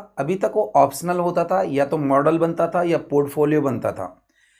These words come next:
लेकिन मैथमेटिक्स का पोर्टफोलियो कैसे बनाया जाए ये मैं आपको आज बता रहा हूँ। मैं इस सीरीज में आपको हर चैप्टर का पोर्टफोलियो बनवाऊंगा। आज मैं आपको एक चैप्टर का पोर्टफोलियो लाया हूँ, फिर ऐसे हर चैप्टर का पोर्टफोलियो होगा, term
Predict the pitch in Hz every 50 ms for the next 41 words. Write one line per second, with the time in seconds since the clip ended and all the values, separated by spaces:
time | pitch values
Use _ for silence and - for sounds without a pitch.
0 | _ _ _ _ - 127 160 165 214 208 185 170 170 170 185 196 196 196 202 202
1 | - - 214 - - - 165 180 175 180 - 180 180 180 190 190 - - 156 151
2 | 151 185 170 170 170 170 170 170 165 160 170 180 196 190 - - _ _ _ 113
3 | 113 123 175 214 208 208 190 180 175 - - 180 170 165 165 175 151 139 135 120
4 | 127 113 104 98 95 85 - - _ _ _ _ _ _ _ _ _ _ _ _
5 | _ _ _ 123 135 160 190 233 233 - 190 208 196 - - - 175 170 175 175
6 | 165 165 175 190 - - 165 160 156 - 185 165 123 135 165 190 190 - 196 175
7 | - - 175 156 180 175 - - 160 170 165 - - 170 156 156 160 165 151 156
8 | 156 151 147 147 151 151 160 180 - - - _ _ _ _ _ - 127 143 165
9 | 185 175 185 196 202 220 220 - - _ _ _ 127 131 147 147 - - - 151
10 | 165 165 165 - 151 143 139 143 147 151 147 175 165 - 156 170 175 170 - 175
11 | 180 175 180 180 175 170 170 170 185 196 190 - 175 - 160 156 - 180 156 127
12 | 170 196 196 - 175 156 - - 135 123 143 135 - - 139 131 - - 135 120
13 | 113 117 104 92 95 104 - - - _ _ - 151 170 180